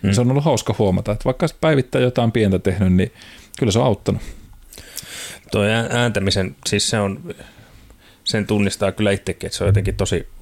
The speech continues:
Speaker 2: hankalaa. Siis englanti on semmoinen kieli, mitä kuuntelee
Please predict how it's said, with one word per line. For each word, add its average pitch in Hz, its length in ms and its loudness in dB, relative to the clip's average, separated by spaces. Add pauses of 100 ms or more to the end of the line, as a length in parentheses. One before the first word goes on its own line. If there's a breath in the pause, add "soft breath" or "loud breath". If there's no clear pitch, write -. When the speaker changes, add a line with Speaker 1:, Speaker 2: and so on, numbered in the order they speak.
(320 loud breath)
Speaker 2:
hankalaa. 87 720 -2
Siis - 220 -6
englanti 92 440 0
on 85 160 -2
semmoinen 87 340 0
kieli, 82 240 -2
mitä 85 200 -4 (400)
kuuntelee 82 500 -2